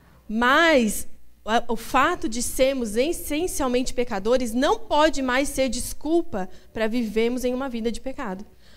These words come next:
porque nós temos a regeneração. Hoje nós estamos fora do domínio do pecado. E nós conseguimos dizer, "Não, eu não vou mais ser essa pessoa.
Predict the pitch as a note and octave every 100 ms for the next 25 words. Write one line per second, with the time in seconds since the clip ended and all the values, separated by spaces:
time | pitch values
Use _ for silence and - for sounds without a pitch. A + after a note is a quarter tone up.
0 | - A#3 A3+ G#3+ A3 - G#3 G#3 G3+ G3+
1 | G#3 G3+ G3 G#3+ - F3+ F3 - - -
2 | - - _ - - - G#3+ B3 C4+ C#4
3 | C4+ A#3 B3 - - - - - A3+ A3+
4 | A#3+ - - - - C4 C4+ C4+ A3 G3+
5 | G3 G3+ G#3 G3+ G3+ F#3+ F#3 F#3+ - D#3+
6 | F3 G#3 - _ _ _ _ _ _ G3+
7 | G3+ G#3 - - B3+ D4+ - G#3 G#3+ A3
8 | A3 G3+ G3+ G3+ G3 G3 G3+ G#3 F#3 F3+
9 | F#3 - - - - G3+ G#3 C4 A#3+ G3+
10 | A#3 B3+ A#3+ G#3 A3 G#3+ - G3 G3+ F#3+
11 | - G#3 A3 - F#3 F3+ F3+